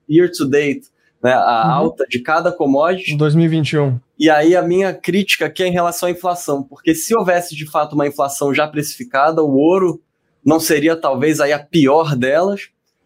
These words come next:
Speaker 1: E aí, por último, né, Uris, separei pra, pra te mostrar aqui um negócio bem interessante, que é o seguinte.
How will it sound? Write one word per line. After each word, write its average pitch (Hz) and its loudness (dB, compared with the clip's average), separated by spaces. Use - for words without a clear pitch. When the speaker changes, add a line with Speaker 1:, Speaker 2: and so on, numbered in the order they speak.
Speaker 1:
E 165 6
aí, 185 6
por 208 4
último, 170 0
né, 170 4
Uris, 147 -2
separei 160 0
pra, 131 -2
pra 131 -2
te 135 -8
mostrar 131 0
aqui 131 -6
um 143 -2
negócio 135 0
bem 143 0
interessante, 151 -2
que - -6
é - 0
o 147 -2
seguinte. 135 0